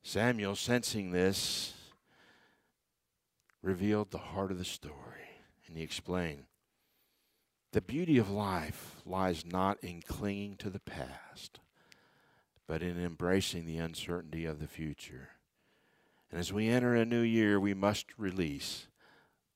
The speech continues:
the canvas of our lives, allowing room for new stories,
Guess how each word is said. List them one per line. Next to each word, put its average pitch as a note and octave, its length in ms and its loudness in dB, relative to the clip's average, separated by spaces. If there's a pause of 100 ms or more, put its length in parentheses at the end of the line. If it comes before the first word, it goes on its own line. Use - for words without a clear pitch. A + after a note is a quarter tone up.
(520)
the - 80 -8
canvas F2+ 500 -4
of D#2+ 120 -6
our F2+ 280 2
lives, - 760 -14 (640)
allowing F#2 400 2
room F#2+ 280 -4
for F2+ 180 -6
new F#2+ 240 2
stories, - 880 -8